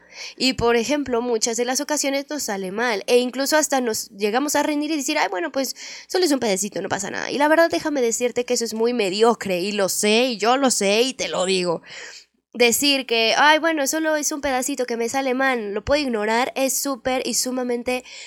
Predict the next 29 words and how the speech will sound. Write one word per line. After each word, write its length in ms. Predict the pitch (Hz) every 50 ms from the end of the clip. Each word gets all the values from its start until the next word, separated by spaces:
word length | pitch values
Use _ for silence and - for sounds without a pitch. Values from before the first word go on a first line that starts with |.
| - - _
mediocre 840 | 220 240 254 262 285 269 269 311 311 311 311 240 - 247 226 220 208
decir 340 | 190 190 - - 214 214 220
eso. 300 | 220 208 - 208 202 -
¿Por 160 | 220 233 -
qué? 140 | 277 254 247
Porque 260 | - 233 226 - 254
tú 400 | - _ - 339 330 311 294 233
podrías 500 | - 262 269 247 233 220 208 185 175 -
hacerlo 320 | - - 190 180 180 185
mejor, 320 | 185 190 180 - 208 214 226
tú 300 | - - 349 - _ _
tienes 440 | _ 320 311 339 330 320 311 277 247
la 180 | 254 240 226
capacidad 520 | - 214 - - 233 220 - 220 202 208 202
de 60 | 202
hacerlo 320 | 185 190 - 202 190 190
mejor, 380 | 190 185 175 180 - - 202 196
tus 340 | _ _ 294 302 285 240 214
dedos 460 | 220 294 285 285 277 277 277 269 - - - - - _ _ _
tienen 400 | - 285 311 311 302 294 285 277
lo 140 | 254 247 -
que 120 | - 220
se 160 | - - 240
necesita 720 | 240 233 220 202 208 214 - - - 277 233 - 233 208 -
para 240 | 214 214 208 202
tocar 380 | - 214 196 - - 220 226 226 - - - - _ _
increíble. 960 | - 302 302 285 277 277 - 254 262 254 247 254 254 240 180 190 170 - - _ - - - _
Solo 280 | - 285 302 320 330
necesitas 680 | 320 311 285 247 - - - 269 262 - 262 254 - -